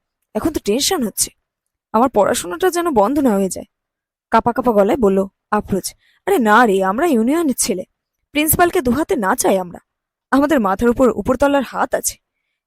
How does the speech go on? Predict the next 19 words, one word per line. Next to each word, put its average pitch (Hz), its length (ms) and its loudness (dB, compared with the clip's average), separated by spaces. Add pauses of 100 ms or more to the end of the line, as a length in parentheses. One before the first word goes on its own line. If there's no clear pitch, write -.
(100)
এ 208 80 0
রাজ্যে 277 300 2
ভুলের 302 300 4
আবার 339 140 4
সাজা 320 340 -2
কি? - 160 -20 (680)
মেয়েরা 220 280 2
এমন 214 320 0
ফিগার 214 380 0
বানাবে, 302 380 2
শরীর - 420 -8
থাকলে 392 260 0
একটু 339 180 -2
আধটু 330 220 -2
তো 311 160 -2 (500)
হবেই। 185 340 0 (1500)
ছেলেদেরও 247 480 -2
তো 381 120 -2
একটু 359 320 -2